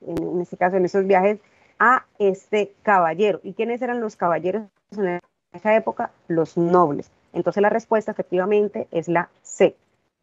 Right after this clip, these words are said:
Es el asis-, entre una relación de asistente y noble. Alguien que le ayuda a este caballero. De la respuesta a la treinta y tres, la C.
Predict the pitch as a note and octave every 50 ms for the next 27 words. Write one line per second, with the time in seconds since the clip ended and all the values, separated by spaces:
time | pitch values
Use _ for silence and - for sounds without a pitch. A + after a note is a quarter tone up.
0 | _ _ - G3 F#3+ F#3+ F#3+ - - F#3+ F3+ F3 D#3+ - F3+ - - G3+ F#3+ -
1 | F#3 F3+ F3+ - G3+ G#3 G#3+ A3 A3 F#3+ E3+ D#3+ - G3 G3 G#3 A3+ - _ _
2 | - F3 F#3+ F3 - F3+ D#3 _ - A3+ A#3 A#3+ B3 - - C#4+ C#4+ _ _ _
3 | _ _ _ - F#3 F3 E3+ E3 D3+ C3+ - - - _ _ - E3+ F3 F3 F#3+
4 | G#3 G3+ G#3+ G#3+ G#3+ A3+ A3 A3 A3+ G3 F#3+ G3 G#3 - _ _ _ _ _ _
5 | _ _ _ - D3+ D#3+ D#3 D3 - - E3+ - - D3 C#3+ C#3+ C3+ D3 D3 -
6 | _ _ _ _ _ _ _ _ _ _ - - E3+ F3 E3 E3 D#3+ - F#3 F3
7 | - A3 G#3+ A3 A#3 A3+ A3+ A3+ - A3 A3 A3+ - - _ _ _ _ _ _
8 | - D#3+ C#3+ C#3+ - - F#3+ -